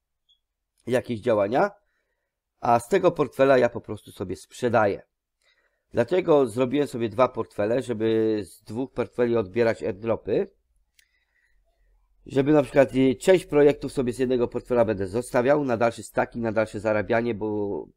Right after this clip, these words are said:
jak wiecie, sami mówiłem na początku, y, wchodzą następne airdropy od airdropów. Także to jest fajne. Y, a portfel, który, którym na przykład, y, dość cena mnie będzie zadowalać,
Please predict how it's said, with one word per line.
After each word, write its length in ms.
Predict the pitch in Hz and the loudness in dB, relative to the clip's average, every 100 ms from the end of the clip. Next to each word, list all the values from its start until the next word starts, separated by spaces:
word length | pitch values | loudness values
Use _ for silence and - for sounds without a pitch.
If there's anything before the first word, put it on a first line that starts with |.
| _ | _
jak 180 | - 117 | -6 -4
wiecie, 200 | 104 113 | -4 -10
sami 240 | 107 117 113 | -6 -4 -4
mówiłem 340 | 110 101 110 | -6 -6 -6
na 100 | 107 | -6
początku, 520 | 107 101 120 - 127 - _ _ _ _ _ _ _ - | -10 -8 -10 -10 -12 -14 _ _ _ _ _ _ _ -2
y, 280 | 113 110 107 | 2 2 0
wchodzą 380 | - 135 123 | -2 -2 0
następne 480 | 120 117 143 131 127 | -2 -2 -2 0 0
airdropy 420 | 113 101 120 123 | 0 0 -4 0
od 180 | 117 101 | -2 0
airdropów. 640 | 123 113 110 98 143 - - _ _ _ _ _ _ | 0 0 -4 -2 -4 -6 -14 _ _ _ _ _ _
Także 320 | - 135 156 131 | 0 0 0 -4
to 80 | |
jest 160 | 135 127 | -4 -2
fajne. 380 | 117 110 120 165 _ _ _ _ _ _ _ _ - | -2 -2 -4 -8 _ _ _ _ _ _ _ _ 0
Y, 300 | 127 131 127 - | 2 4 2 -4
a 600 | - - 190 202 202 196 165 _ | -6 0 0 2 0 0 -4 _
portfel, 460 | - 180 175 175 160 | 4 4 4 0 0
który, 680 | - 156 151 147 143 135 120 | 0 -2 2 4 4 2 -2
którym 320 | _ 147 143 | _ -4 -2
na 100 | 131 | -2
przykład, 280 | 123 131 113 | -4 -2 -2
y, 220 | 123 123 | -2 -2
dość 240 | 110 151 139 | 0 -2 0
cena 260 | - 131 | -2 -2
mnie 140 | 127 131 | 0 0
będzie 260 | 123 120 | 0 -2
zadowalać, 540 | 110 123 120 120 123 | -2 -2 -2 0 0